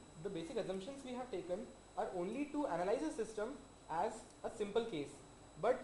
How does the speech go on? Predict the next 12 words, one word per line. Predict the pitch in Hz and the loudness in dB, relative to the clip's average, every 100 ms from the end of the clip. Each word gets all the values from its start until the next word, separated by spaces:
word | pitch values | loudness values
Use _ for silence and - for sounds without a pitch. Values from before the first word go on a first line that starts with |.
| 185 | -2
the | 220 | -4
system | 190 - 311 320 - - - - - - - - | -2 2 4 4 0 -10 -16 -18 -18 -18 -18 -2
continues | 170 170 240 302 330 | 0 0 0 2 2
to | 294 | 0
behave | 233 208 180 - - - - | 0 2 2 2 -8 -18 -2
the | 226 196 156 | -2 0 4
way | - 226 | 4 4
it | 220 | 6
is, | 254 - - - | 6 6 -6 -2
that | 151 208 | 2 2
is, | 277 - - 180 | 2 -2 -12 2
the | 226 247 | 6 6